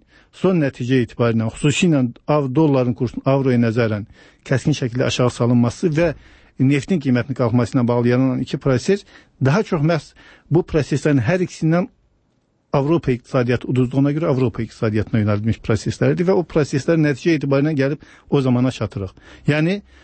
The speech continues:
bu ildən başlayaraq, yəni əvvəlki illər də bu təsir var idi. Sadəcə bu ildən başlayaraq bu təsir daha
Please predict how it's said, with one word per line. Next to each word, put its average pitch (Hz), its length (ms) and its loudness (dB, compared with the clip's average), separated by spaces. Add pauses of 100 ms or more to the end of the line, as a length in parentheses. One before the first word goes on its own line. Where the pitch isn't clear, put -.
(280)
bu 139 160 2
ildən 165 320 0
başlayaraq, 127 640 -2
yəni 143 180 0
əvvəlki 156 460 -2
illər 147 240 0
də 117 80 -6
bu 110 100 -14
təsir 117 320 -6
var 104 160 -2
idi. 123 220 -2 (340)
Sadəcə 175 400 0
bu 147 140 2
ildən 156 260 0
başlayaraq 127 720 -4 (180)
bu 175 80 2
təsir 165 340 0
daha 156 160 0